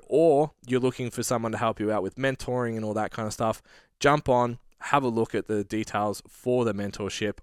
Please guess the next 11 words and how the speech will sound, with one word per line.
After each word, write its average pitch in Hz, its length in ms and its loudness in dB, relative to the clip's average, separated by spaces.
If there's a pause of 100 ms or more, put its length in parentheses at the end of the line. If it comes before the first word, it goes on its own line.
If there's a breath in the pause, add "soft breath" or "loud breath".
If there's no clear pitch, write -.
at 101 180 -6
S 123 180 -2
T 117 120 -6
C 101 180 -6
fit 95 220 -8
learning 98 280 -8
dot - 180 -8
com. 107 320 -6 (300)
Head 131 160 0
to 117 60 -2
programs 107 600 -2